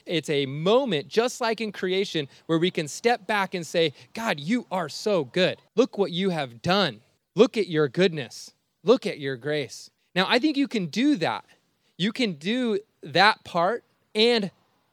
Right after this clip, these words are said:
watch movies and play games and have fun with your kids. I think you can do that.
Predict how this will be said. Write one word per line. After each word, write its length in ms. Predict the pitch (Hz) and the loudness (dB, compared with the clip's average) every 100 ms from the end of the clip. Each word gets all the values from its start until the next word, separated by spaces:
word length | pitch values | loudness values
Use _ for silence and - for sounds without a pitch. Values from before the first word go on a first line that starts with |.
| - | -2
watch 260 | 165 175 | 0 0
movies 440 | 165 175 147 139 143 | 0 0 0 -2 -4
and 80 | 135 | -2
play 220 | 165 156 | 0 2
games 420 | 160 156 139 127 | 0 -2 -4 -6
and 120 | 135 | -8
have 220 | 127 156 | -4 -6
fun 180 | - 165 | -2 -2
with 140 | 151 139 | -2 -6
your 80 | |
kids. 320 | 127 156 135 135 | -6 -2 -2 -2
I 120 | 151 | -4
think 120 | 240 | -6
you 80 | 277 | -4
can 140 | 247 | -4
do 180 | 220 302 | -2 -4
that. 220 | 104 - | -4 -10